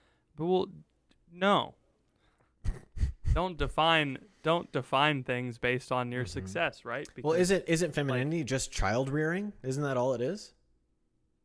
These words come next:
Speaker 1: It can't
Speaker 2: No,
Speaker 1: be,
Speaker 2: it's,
Speaker 1: you know,
Speaker 2: that's like the
Speaker 1: 'cause,
Speaker 2: exact, it's
Speaker 1: yeah.
Speaker 2: the exact same thing, just in the other way. You know, it's like reducing it
Speaker 1: Yeah.
Speaker 2: all the way down to, like,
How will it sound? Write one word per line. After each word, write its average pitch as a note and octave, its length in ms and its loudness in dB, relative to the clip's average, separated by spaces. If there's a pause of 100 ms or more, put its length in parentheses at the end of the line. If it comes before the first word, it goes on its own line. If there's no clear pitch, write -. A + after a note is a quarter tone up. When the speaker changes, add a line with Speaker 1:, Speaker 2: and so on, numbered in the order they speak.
(500)
Speaker 1:
It D3 120 -4
can't G3 260 6
Speaker 2:
No, - 220 0
Speaker 1:
be, G2 140 -8
Speaker 2:
it's, C3 120 -6
Speaker 1:
you A#2+ 60 -2
know, B2 80 0
Speaker 2:
that's - 140 6
like G#3 120 4
the F3+ 100 6
Speaker 1:
'cause, D#3+ 60 6
Speaker 2:
exact, C#3 280 2
it's C3 120 4
Speaker 1:
yeah. D#3+ 80 6
Speaker 2:
the C#3 40 4
exact C3 280 2
same D3 140 2
thing, C3+ 220 2
just B2 180 -2
in B2+ 100 0
the A#2 120 0
other A2 200 0
way. G2 280 -2
You G2+ 100 -4
know, A2+ 80 -2
it's A#2 140 -4
like A2+ 120 -4
reducing A2 520 -2
it G#2 220 -6
Speaker 1:
Yeah. A2+ 140 0
Speaker 2:
all B2 100 4
the A#2 100 -2
way A2 140 0
down G#2+ 300 -4
to, A2 120 -8
like, F#2 320 -10